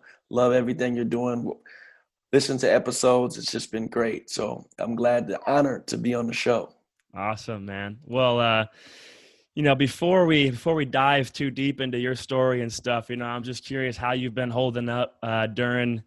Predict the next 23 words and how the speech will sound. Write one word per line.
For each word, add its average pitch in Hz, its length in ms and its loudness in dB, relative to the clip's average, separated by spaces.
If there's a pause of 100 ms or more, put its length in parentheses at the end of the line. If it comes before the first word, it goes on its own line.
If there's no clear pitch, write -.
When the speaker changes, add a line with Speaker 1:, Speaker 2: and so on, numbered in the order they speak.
(380)
Speaker 2:
you 143 100 -2
know, 127 200 4
we've 135 160 2
been 143 120 2
in 135 100 0
lockdown 135 540 4
for 131 120 0
a 127 60 4
long 135 260 4
time 139 360 2
here, 143 380 4
obviously, 131 640 0
and, 120 240 -2
uh, 117 260 2
the 123 120 -4
world's 127 340 2
gone 127 280 -2
through 131 140 0
a 120 40 0
lot 123 180 4
of 120 60 -4
stuff. 165 560 2
Uh, 120 320 0